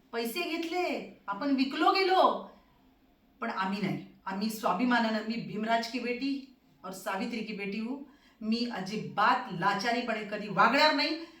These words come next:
बाबासाहेबांनी जे सांगितलं त्याच पद्धतीनं मी आयुष्यात वागणार आहे, वागत आली आहे. मी माझ्या जास्तीत जास्त समाती-, समाजातील माझ्या माय म-, भगिनींना एवढंच सांगेन की ना मी कोणाची लाडकी बहीण आहे, ना माझा कोणी लाडका भाऊ आहे आणि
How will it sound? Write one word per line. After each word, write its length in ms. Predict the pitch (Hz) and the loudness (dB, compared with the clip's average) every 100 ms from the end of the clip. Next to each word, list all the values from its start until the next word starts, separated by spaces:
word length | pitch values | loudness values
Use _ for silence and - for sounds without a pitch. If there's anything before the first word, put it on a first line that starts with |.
| _ _ - | _ _ -12
बाबासाहेबांनी 760 | 151 196 233 247 240 233 226 | 0 2 2 0 -2 -2 -2
जे 140 | 208 | -4
सांगितलं 480 | 208 214 196 233 240 | -6 -6 -6 -6 -6
त्याच 380 | 240 226 262 - | -4 -2 -2 -2
पद्धतीनं 520 | 220 196 202 220 208 | -6 -4 -6 -8 -6
मी 260 | 196 196 220 185 | -4 -2 -2 -4
आयुष्यात 480 | 190 - - 247 | -6 -6 -6 -4
वागणार 340 | 262 233 240 254 | 0 0 2 -2
आहे, 100 | 254 | -2
वागत 340 | 170 180 214 196 - | -4 -2 -4 -4 -2
आली 280 | 220 277 | 0 2
आहे. 220 | 320 330 - - | 0 -4 -12 -10
मी 160 | 220 254 | 0 2
माझ्या 380 | 240 220 240 233 | 2 0 0 -2
जास्तीत 320 | 208 196 247 208 | -2 -6 -6 -4
जास्त 220 | 240 262 | -4 -6
समाती-, 520 | 233 208 214 226 220 | -8 -8 -8 -8 -10
समाजातील 580 | - 196 220 220 226 226 | -6 -2 -2 -2 -4 -4
माझ्या 280 | 214 202 233 | -4 -2 0
माय 240 | - 240 | 2 2
म-, 140 | 254 240 - - - | 0 -4 -8 -16 -16
भगिनींना 680 | 214 196 190 196 247 240 240 | -12 -6 -2 0 2 2 2
एवढंच 420 | 208 277 330 - | 0 0 0 2
सांगेन 400 | 202 190 175 160 - - - - - | 2 4 2 0 -8 -18 -20 -10 4
की 100 | 262 | 8
ना 160 | 262 | 10
मी 180 | 269 277 | 10 8
कोणाची 440 | 262 254 247 254 226 | 4 2 2 0 4
लाडकी 360 | 220 220 226 | 6 4 -2
बहीण 340 | 175 214 320 330 | 2 6 6 8
आहे, 160 | 349 370 - - | 6 4 -6 -12
ना 120 | 180 | -10
माझा 260 | 196 196 208 | -2 0 0
कोणी 280 | 214 202 196 | -4 -10 -6
लाडका 300 | 190 190 190 | -4 -2 -2
भाऊ 360 | 151 185 240 | -2 -2 2
आहे 140 | 247 - - - - | 4 2 -2 -14 -8
आणि 180 | 196 196 | -6 -6